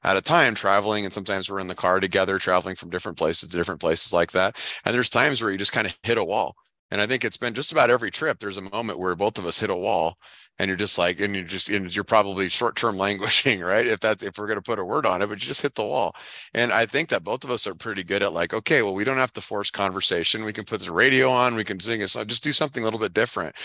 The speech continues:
Let's go see," uh, one of the things that, like, we've done is go mix in on tru-, trips that we've taken, uh, mix in a trip, like visit a landmark or a history or a museum or something like that, just to kind of do something a little bit different to shift gears.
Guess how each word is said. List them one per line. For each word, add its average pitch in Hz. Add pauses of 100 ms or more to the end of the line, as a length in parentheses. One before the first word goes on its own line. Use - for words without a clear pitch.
(220)
Let's 123
go 135
see," 123
uh, 90 (240)
one 123
of 143
the 139
things 113
that, 101
like, 98
we've 117
done 110
is 101
go 104
mix 104
in 110
on 95 (200)
tru-, 123
trips -
that -
we've 92
taken, 101 (360)
uh, 90
mix 104
in 120
a 98
trip, 113 (160)
like 95
visit 101
a 95
landmark 95
or 90
a 85
history 101
or 85
a 87
museum 98
or 90
something 92
like 87
that, 82
just -
to 98
kind 95
of 85
do 117
something 123
a -
little 101
bit 101
different 107
to 87
shift -
gears. 104